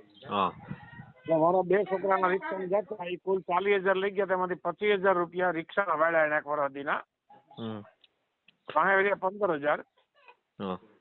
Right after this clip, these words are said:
Speaker 2: પછી આ ભાઈ જોબ જતા હતા એટલે એને ઘરના મેં એક દી ફોન કર્યો, એટલે એને હું પૈસા નાખતો એના ખાતામાં,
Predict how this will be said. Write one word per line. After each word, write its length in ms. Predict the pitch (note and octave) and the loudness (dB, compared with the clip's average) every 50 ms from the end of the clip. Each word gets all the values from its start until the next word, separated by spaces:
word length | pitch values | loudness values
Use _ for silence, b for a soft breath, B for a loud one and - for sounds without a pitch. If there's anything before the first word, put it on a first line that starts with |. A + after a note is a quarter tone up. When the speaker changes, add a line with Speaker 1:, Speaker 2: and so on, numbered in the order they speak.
| _ _ _ _ _ _ _ _ | _ _ _ _ _ _ _ _
Speaker 2:
પછી 160 | - - F3 | -6 -2 2
આ 140 | G3 F#3+ F#3+ | 2 2 4
ભાઈ 260 | D#3 C3 D3 F#3 G3+ | 4 2 2 2 2
જોબ 200 | F#3 F#3 F#3 G3+ | 2 2 2 0
જતા 300 | G#3 F3+ G3+ F#3+ G#3 G3+ | 0 -2 -2 0 2 0
હતા 120 | G#3 G3 G3+ | 2 2 0
એટલે 140 | G3 G3 G3 | 2 2 0
એને 140 | G3 G3 | 0 -2
ઘરના 300 | D3+ C3+ E3+ F3+ G3+ G#3+ | -2 0 0 0 2 0
મેં 260 | G3+ G3 F#3+ F#3 F#3 F#3 | 0 2 0 0 0 0
એક 100 | F3+ F3+ | 0 0
દી 80 | F#3 | -2
ફોન 340 | F3 - - G3+ A3 G#3+ F#3 | -2 -2 0 0 0 0 0
કર્યો, 360 | C3+ D#3 D3+ D#3 D#3+ - - _ _ _ _ _ _ _ _ b b b b b b b b b | -2 -2 -2 -2 -2 -2 -6 _ _ _ _ _ _ _ _ b b b b b b b b b
એટલે 340 | - F3+ G#3 A3+ A3+ - - _ _ _ _ _ _ _ _ - | 2 2 4 2 2 -2 -8 _ _ _ _ _ _ _ _ -2
એને 240 | E3 G3 G#3+ A3+ | -2 0 2 2
હું 220 | A3+ A#3 B3 B3 A#3+ | 4 4 4 2 2
પૈસા 380 | G3+ G3+ G3+ F#3 - A3 A3+ | 0 0 0 2 2 2 4
નાખતો 380 | G#3+ F#3+ F#3+ G#3 - _ A#3 A3+ | 4 4 2 2 0 _ -2 0
એના 140 | A3 G#3+ F3+ | 0 0 0
ખાતામાં, 600 | - - F#3 F#3 - E3+ D3+ D#3+ E3+ A3+ - | 0 0 0 2 2 2 2 2 2 0 0